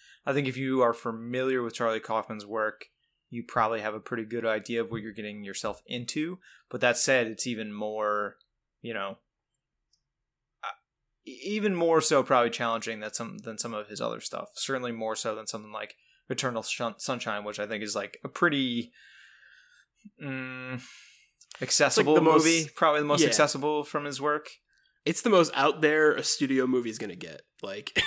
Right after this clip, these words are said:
Speaker 2: <laughs> you
Speaker 1: True.
Speaker 2: know what I mean? Like,
Speaker 1: True.
Speaker 2: it's, it's, like, it's definitely, like, like, walking the tightrope and is getting weird, but it's, it's reined in for the most part.
Speaker 1: This movie definitely feels like a blank check for, for Kaufman,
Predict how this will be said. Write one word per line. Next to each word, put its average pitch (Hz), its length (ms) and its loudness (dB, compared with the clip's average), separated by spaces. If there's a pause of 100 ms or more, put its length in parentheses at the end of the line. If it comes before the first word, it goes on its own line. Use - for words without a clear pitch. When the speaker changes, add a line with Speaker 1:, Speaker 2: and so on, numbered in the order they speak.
Speaker 2:
<laughs> - 140 -4
you 196 80 6
Speaker 1:
True. 151 160 6
Speaker 2:
know 131 60 6
what 123 100 0
I 123 40 0
mean? 127 200 2
Like, 120 180 -2
Speaker 1:
True. 147 160 4
Speaker 2:
it's, 113 180 2
it's, 156 220 4
like, 180 220 6
it's 147 140 2
definitely, 180 300 8
like, 151 180 4 (140)
like, 135 180 0
walking 135 500 2
the 117 100 -4
tightrope 151 540 0
and 127 140 2
is 117 120 -4
getting 107 260 -4
weird, 135 300 0
but 117 140 -4
it's, 127 360 4 (340)
it's 139 160 0
reined 156 340 8
in 127 380 4 (240)
for - 140 -10
the 117 60 -8
most 101 260 -10
part. 98 240 -12 (120)
Speaker 1:
This 170 240 6
movie 180 220 0
definitely 143 300 4
feels 123 320 0
like 113 160 2
a 113 60 2
blank 107 340 -2
check - 340 -8 (200)
for, 107 420 -4 (180)
for 110 160 -8
Kaufman, 101 560 -8